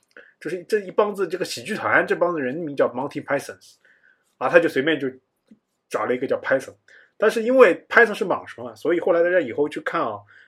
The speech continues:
那个 Python 它的那个官网上的网站就是一个蓝的和一个黄的那个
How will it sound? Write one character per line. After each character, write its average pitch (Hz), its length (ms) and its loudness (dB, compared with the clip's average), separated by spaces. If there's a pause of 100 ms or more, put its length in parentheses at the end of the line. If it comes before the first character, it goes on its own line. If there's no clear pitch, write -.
(120)
那 135 180 -10
个 120 220 -10
Python 175 320 -2
它 160 100 -6
的 139 360 -2
那 139 160 -14
个 110 300 -6 (300)
官 190 220 4
网 117 120 -6
上 139 120 -4
的 135 80 -2
网 113 200 -6
站 147 200 -2
就 123 80 -12
是 120 260 -14 (140)
一 - 80 -20
个 135 140 -2
蓝 113 340 -10
的 139 120 -2
和 110 60 -10
一 117 140 -14
个 117 120 -8
黄 - 320 -12
的 127 120 -8
那 113 100 -16
个 104 180 -14